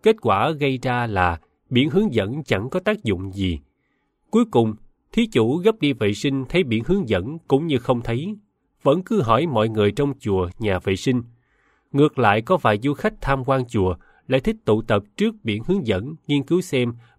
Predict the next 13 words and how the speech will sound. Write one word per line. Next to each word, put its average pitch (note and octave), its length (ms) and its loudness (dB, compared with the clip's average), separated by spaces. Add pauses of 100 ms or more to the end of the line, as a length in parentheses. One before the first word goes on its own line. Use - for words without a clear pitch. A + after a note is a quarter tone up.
bản A2+ 220 2
hướng F#3+ 240 0
dẫn A2 360 -2
viết A#3 220 -2
nội F#2+ 220 -2
dung A#2+ 240 -2
gì. F2 220 -2 (1400)
Có G#3 120 2
được E3+ 240 4
kinh E3 160 2
nghiệm A2+ 200 0
lần G#2+ 200 0
trước, G3+ 280 0